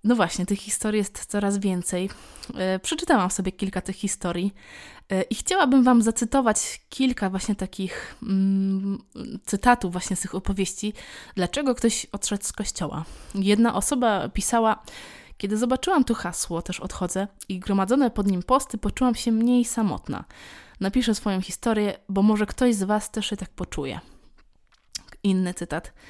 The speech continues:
"Kiedy zaczęłam chorować, ten świat zaczął się na serio rozpadać. Nałożyła się to na, na to nagonka na osoby L G B T plus, która wywołała we mnie jakąś wściekłość, bezsilność i sprzeciw, tak wielki, że stał się początkiem buntu".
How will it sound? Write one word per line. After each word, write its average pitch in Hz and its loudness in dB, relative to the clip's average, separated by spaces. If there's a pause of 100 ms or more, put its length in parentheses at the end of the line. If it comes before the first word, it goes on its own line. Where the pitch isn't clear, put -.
(520)
"Kiedy 208 0
zaczęłam 262 2
chorować, 233 2
ten 208 0
świat 262 -2
zaczął 233 2
się 226 -2
na 208 2
serio 202 0
rozpadać. 151 -6 (160)
Nałożyła 196 2
się - -8
to 196 -2
na, 196 0
na 202 4
to 196 -4
nagonka 196 2
na 185 -2
osoby 190 -2
L 185 0
G 190 0
B 180 -2
T 175 -6
plus, 170 -4 (420)
która 190 0
wywołała 202 4
we 208 4
mnie 214 4
jakąś 208 0
wściekłość, - -8
bezsilność 190 0
i 170 -8
sprzeciw, - -8
tak 190 -4
wielki, 196 0 (100)
że 190 -4
stał 226 -2
się 202 -6
początkiem 190 -4
buntu". 180 -4